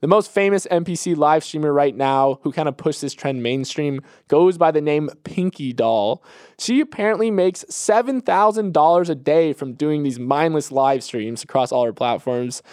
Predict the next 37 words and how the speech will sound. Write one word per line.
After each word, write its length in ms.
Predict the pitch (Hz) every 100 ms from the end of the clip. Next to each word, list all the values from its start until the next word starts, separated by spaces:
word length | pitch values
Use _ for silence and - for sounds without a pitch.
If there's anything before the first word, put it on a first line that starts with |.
| - - -
You 80 | 220
know, 60 |
I 60 | 220
can't 200 | 311 285
think 120 | 285
of 80 | 233 196
anything 320 | 208 208 196
that 200 | 175 165
encapsulates 540 | 175 165 170 160 156
the 120 | 151
state 220 | 139 170 165
of 60 |
the 100 | 156
world 380 | 131 139 147 143
better 380 | 131 - 160 147
<laughs> 80 | -
than 160 | 147
tens 260 | - 208 214
of 100 | 202
thousands 360 | 175 175 175
of 140 | 170 151
people 460 | 170 151 156 147 - - - -
paying 280 | 214 226
money 260 | 190 185 190
to 120 | 175
hear 200 | 160 180
a 60 | 151
TikToker 560 | - 180 - 165 165
named 280 | 160 143 143
Pinky 280 | - 185 190
Doll 320 | 160 156 160
react 380 | 147 151 156 147
like 120 | 143
a 60 | 135
video 380 | 117 165 160 139
game 280 | 131 123 123
character. 560 | 135 123 113 110 101